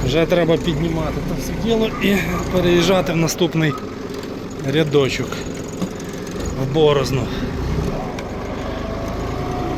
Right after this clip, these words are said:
Одною рукою трохи незручно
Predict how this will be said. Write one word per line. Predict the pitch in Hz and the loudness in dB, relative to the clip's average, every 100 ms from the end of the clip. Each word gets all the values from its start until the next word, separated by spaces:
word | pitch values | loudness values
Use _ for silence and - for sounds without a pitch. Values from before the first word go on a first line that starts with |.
| - - - - - - - - 131 123 | -2 -2 -4 -4 -4 -4 -4 -4 -4 -2
Одною | 139 147 156 156 | 0 2 2 2
рукою | 151 175 175 160 | 2 4 4 4
трохи | - 165 175 | 2 0 2
незручно | 160 170 185 247 208 180 | 2 4 6 6 4 2